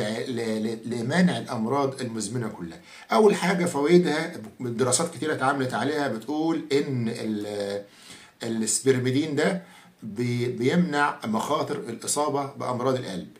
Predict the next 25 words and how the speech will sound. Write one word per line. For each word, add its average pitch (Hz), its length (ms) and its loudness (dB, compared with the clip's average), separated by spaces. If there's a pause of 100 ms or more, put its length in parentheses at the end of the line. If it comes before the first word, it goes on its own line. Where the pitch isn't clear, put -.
(140)
الأوعية 117 280 0
الدموية، 104 560 -2 (360)
أمراض 131 340 2
العصبية، 117 800 2 (580)
ال-، 110 600 0
اللي 110 200 -2
هي 135 160 2
ال-، 120 160 2
اللي 107 300 -4
بتظ-، 135 300 -4
بتظهر 127 320 0
في 120 80 -6
الجهاز 123 360 0
العصبي، 110 480 2
يعني 98 260 -2
زي 104 180 -6
الخرف 110 440 -4
والأعراض 101 800 -2
بتاع 104 220 -6
الحاجات 104 400 -8
اللي 104 120 -8
بتيجي 107 200 -8
للجماعة 101 320 -8
الكبار 107 340 -2
دول. 92 260 -2